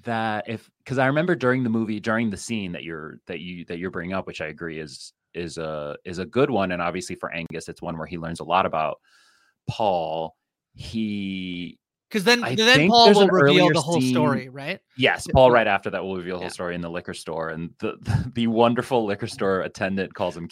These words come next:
Speaker 2: Do you
Speaker 1: killer
Speaker 2: know,
Speaker 1: <laughs> when he
Speaker 2: do you know, okay, so, uh, again, uh, take a drink, but, uh, Alexander Payne was at the, um, was there at the tiff screening, and he talked
Speaker 1: Mm-hmm.
Speaker 2: about how,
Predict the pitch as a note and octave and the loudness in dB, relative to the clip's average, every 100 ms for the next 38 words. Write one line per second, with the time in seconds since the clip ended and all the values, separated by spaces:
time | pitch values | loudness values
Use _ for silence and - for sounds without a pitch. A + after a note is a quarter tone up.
0 | F#2+ G2 - A#3 - G2+ - D#3 - F#3+ | 0 2 4 2 0 -12 -12 -14 -4 0
1 | A#3 G#3+ A3 - G3 G3+ G#3+ D#3+ - F#3+ | 4 4 2 0 -6 0 2 0 0 0
2 | F#3 F#3 F3+ E3+ E3+ E3 D#3+ D#3+ D#3+ D#3 | 2 2 -2 -2 0 0 0 -4 -6 -8
3 | D3+ D3 D3 D3 D3+ D3+ E3 D3 D#3 C#3+ | -10 -10 -14 -12 -12 -10 -10 -8 -8 -10
4 | C3+ D#3+ D#3 D#3+ D#3 D3+ D#3+ E3 E3+ E3+ | -8 -6 -6 -4 -4 -4 -2 -4 -4 -6
5 | E3 D#3 E3 E3 D#3+ D#3 D#3 D3 - D3+ | -8 -8 -8 -6 -6 -6 -6 -6 -8 -10
6 | C#3+ C#3+ C#3 - D3 C#3+ C3+ C#3+ C#3+ _ | -8 -10 -12 -14 -16 -14 -16 -20 -20 _
7 | _ - - D#3+ D#3+ C#3+ D#3 D3 D3+ D3+ | _ -20 -14 -4 -4 -2 -4 -4 -6 -8
8 | D#3+ - F#3+ - - D#3 D3 C#3 D3 - | -14 -8 -8 -6 -10 -10 -10 -14 -16 -20
9 | - _ - E3 D3+ D#3+ E3 D#3+ D#3 D3 | -20 _ -4 -2 2 0 0 0 0 0
10 | D3 D3 D3 | -2 0 -2